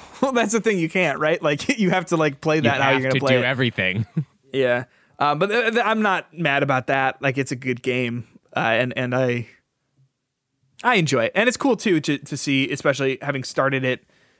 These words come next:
Speaker 1: started the trilogy at the beginning of the year, seeing, like, where it has ended up with, with certain elements.
Speaker 2: Yes, yes, yes.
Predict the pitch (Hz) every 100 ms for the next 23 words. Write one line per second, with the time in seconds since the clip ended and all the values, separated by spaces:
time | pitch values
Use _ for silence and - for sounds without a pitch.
0 | - - 160 139 127 156 127 131 127 127
1 | 123 123 131 117 117 120 120 - - 143
2 | - - - _ _ 139 127 127 - -
3 | _ _ _ - 202 185 156 127 123 -
4 | 240 139 - 139 - - - - 73 -
5 | - - 98 95 62 - - - - -
6 | -